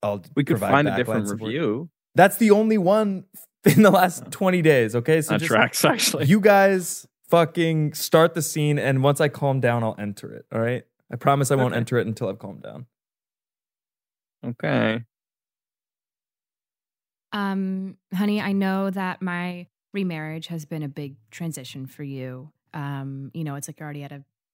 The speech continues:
Speaker 3: a tender age, you're fourteen, and I know that your dad leaving and me remarrying pretty quickly has been really hard, but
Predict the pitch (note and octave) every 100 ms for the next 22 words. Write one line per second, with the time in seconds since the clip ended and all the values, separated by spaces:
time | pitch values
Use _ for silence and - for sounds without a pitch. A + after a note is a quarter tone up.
0 | _ _ _ E3 E3+ F3+ E3+ D#3+ - G#3+
1 | G#3 G#3 F#3+ F3+ - A3 A3 - G#3+ G3+
2 | G3+ G3 G3 E3+ E3+ F3 F3 F#3 F#3+ F3+
3 | E3+ - _ _ - - F#3 A3+ B3 A#3+
4 | A#3 A3+ G#3+ F#3+ G3 F#3+ F#3+ G#3+ G3+ A#3
5 | G3+ F#3 F#3+ F#3 - G3+ B3 G#3 F3 F3
6 | E3+ F3 - G3+ F3+ E3+ A#3 - _ _
7 | - F3+